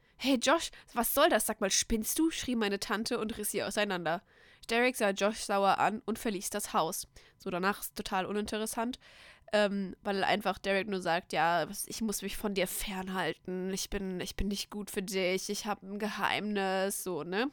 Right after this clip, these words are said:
in die Richtung. Und dann geht's direkt nach der Werbung weiter. <laughs> So. Und es ist jetzt ungelogen das nächste Kapitel.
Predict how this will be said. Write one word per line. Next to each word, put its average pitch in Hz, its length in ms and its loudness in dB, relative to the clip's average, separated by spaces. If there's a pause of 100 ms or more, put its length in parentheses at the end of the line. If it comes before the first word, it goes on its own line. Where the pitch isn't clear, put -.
(120)
in 220 160 -2
die 202 120 -4
Richtung. 226 420 -4 (760)
Und 226 160 0
dann 220 140 4
geht's 233 260 2
direkt 262 340 2
nach 294 200 4
der 277 160 4
Werbung 220 340 4
weiter. 233 460 2
<laughs> 202 60 -8 (920)
So. 220 320 0 (1040)
Und 247 180 4
es 269 60 -2
ist 311 100 0
jetzt 320 200 0
ungelogen 311 460 6
das 277 120 0
nächste 269 260 0
Kapitel. 226 640 0